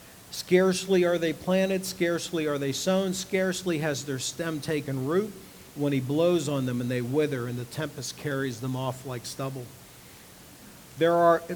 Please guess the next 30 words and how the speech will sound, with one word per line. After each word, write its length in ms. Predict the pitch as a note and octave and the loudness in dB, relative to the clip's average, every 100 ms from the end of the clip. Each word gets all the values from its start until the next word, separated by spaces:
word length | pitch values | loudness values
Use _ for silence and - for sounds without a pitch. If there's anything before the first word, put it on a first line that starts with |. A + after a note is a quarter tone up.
| F#3 | 6
life 240 | G#3+ C4+ | 6 6
is 120 | A3+ | 0
real 120 | F3 F3 | 0 0
simple. 420 | - F3 F3+ A#2 - | 0 -2 -2 -10 -8
There's 120 | D3 | -6
only 200 | D#3+ F#3 | -2 -2
two 180 | - F#3+ | -2 -6
kinds 300 | - F3+ C#3+ | -2 -2 -2
of 100 | C3+ | -4
people 300 | E3 E3+ C#3 | -4 -4 -4
in 60 | B2+ | -6
the 60 | |
world. 300 | A#2+ C3+ D#3 | -4 -2 -2
They're 80 | D#3+ | -2
not 240 | D3 C#3+ C#3+ | -4 -4 -2
Democrats, 560 | C#3+ C#3+ D#3 D#3 - | -4 -4 -4 -4 -6
they're 140 | - C#3 | -8 -6
not 180 | C3+ | -6
Republicans. 680 | D3 C3 C3 C3 C3+ F3+ F#3+ - - - - - - - - - - - - - - - - | -6 -8 -6 -6 -6 -6 -6 -10 -18 -20 -20 -20 -20 -20 -20 -20 -20 -20 -20 -20 -20 -20 -6
They're 140 | D#3 D#3 | 0 4
not 200 | D3+ B2+ | 4 4
white, 360 | C3+ E3 F#3 | 0 0 -2
they're 120 | D#3 | -4
not 240 | D3 C#3+ - | -2 -4 0
black, 360 | D3+ F3+ F#3 | 4 6 4
they're 140 | F3+ F3 | 0 0
not 220 | E3+ D3 | 0 2
rich, 300 | E3+ F3+ - | 0 0 -4
they're 140 | E3 | -2
not 200 | D3+ C3+ | -2 -4